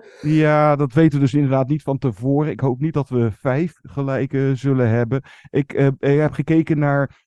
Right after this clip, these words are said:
eh, Box Office Mojo en dan de all-time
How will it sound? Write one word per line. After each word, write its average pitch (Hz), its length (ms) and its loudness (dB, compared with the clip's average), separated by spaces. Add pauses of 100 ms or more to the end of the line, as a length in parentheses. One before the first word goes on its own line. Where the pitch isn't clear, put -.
(140)
eh, 135 200 -2
Box 160 220 0
Office 123 300 -6
Mojo 185 800 2
en 151 220 -4
dan 143 180 -2
de 127 200 -2
all-time 160 1040 -2